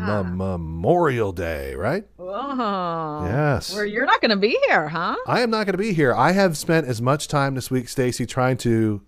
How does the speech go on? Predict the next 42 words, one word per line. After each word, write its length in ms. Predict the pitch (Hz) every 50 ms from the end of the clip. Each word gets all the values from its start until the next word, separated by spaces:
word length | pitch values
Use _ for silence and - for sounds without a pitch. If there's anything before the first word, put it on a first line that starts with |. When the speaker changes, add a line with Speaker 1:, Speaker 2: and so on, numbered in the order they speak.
| -
Speaker 2:
this 160 | 110 107 -
is 80 | 110 104
not 200 | 104 104 104 110
a 40 | 113
joke, 320 | 113 123 101 98 101 98
I've 120 | 104 104 101
been 180 | 104 98 95 - - - - - - - -
spending 220 | - 143 143 131
as 100 | 120 107
much 180 | 135 143 139 -
time 180 | - 147 127 110
trying 260 | - - 135 135 131
to 60 | 123 107
break 280 | 104 117 127 123 -
down 300 | - 123 120 117 113 113
the 120 | 107 101 98
weather 420 | 98 110 113 113 113 110 104 95 - - - - - - -
in 260 | - 110 107 101 101 98 -
Indianapolis, 920 | 131 143 160 156 147 151 151 143 143 139 131 - 127 110 110 - - -
Indiana, 680 | - - 127 120 113 110 107 117 123 - 76 71 76 - - - - - - - - - _ _ -
as 180 | - 104 101 -
I 120 | 107 101
have 400 | 98 110 107 107 107 104 92 92
the 200 | 104 98 92 92
Memorial 440 | 87 92 92 101 110 113 113 110 104
Day 160 | 95 104 101
forecast 720 | 90 - 104 98 98 - 107 95 87 87 85 - - - -
for 180 | - 101 90
us 200 | 90 90 82 -
here 180 | - 98 85 82
in 140 | 78 82 76
central 320 | - 95 85 - - 82
Pennsylvania. 760 | 78 - 82 78 - 87 80 104 117 117 120 117 110 104 98 -
And 280 | 95 95 90 87 85 -
for 160 | - 92 90
anybody 440 | 110 117 117 104 104 101 101 101 90
that 220 | 87 90 87 - - - - - - - - - - _
is 200 | - 90 85 78
a 60 | 82 -
fan 200 | - 104 101 95
of 80 | 82 76
motorsports, 760 | 101 107 107 104 98 - - 107 101 98 92 - - -